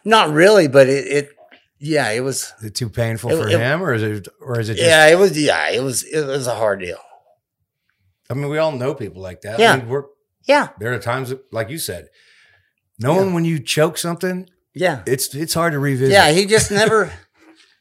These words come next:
Speaker 1: like, he, he would just kick ass all
Speaker 2: Does he
Speaker 1: year
Speaker 2: live
Speaker 1: and
Speaker 2: with it now?
Speaker 1: Yeah, I don't, I, I don't think,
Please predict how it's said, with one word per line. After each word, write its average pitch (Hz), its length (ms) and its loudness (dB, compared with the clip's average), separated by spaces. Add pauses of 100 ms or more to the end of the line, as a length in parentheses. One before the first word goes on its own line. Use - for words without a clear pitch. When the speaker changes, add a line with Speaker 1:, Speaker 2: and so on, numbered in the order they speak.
(440)
Speaker 1:
like, 151 220 -6
he, 165 100 -4 (240)
he 135 140 -6
would 147 100 -8
just 139 220 -8
kick 131 180 -4
ass 120 240 -2
all 113 160 -2
Speaker 2:
Does 120 100 -2
he 131 80 0
Speaker 1:
year 151 100 2
Speaker 2:
live 120 100 -2
Speaker 1:
and 107 80 -6
Speaker 2:
with 127 100 -2
it 98 80 -6
now? 143 320 -8 (1300)
Speaker 1:
Yeah, 294 200 2
I 262 80 8
don't, 240 180 4 (260)
I, 190 60 6
I 226 40 6
don't 208 160 2
think, 135 320 -2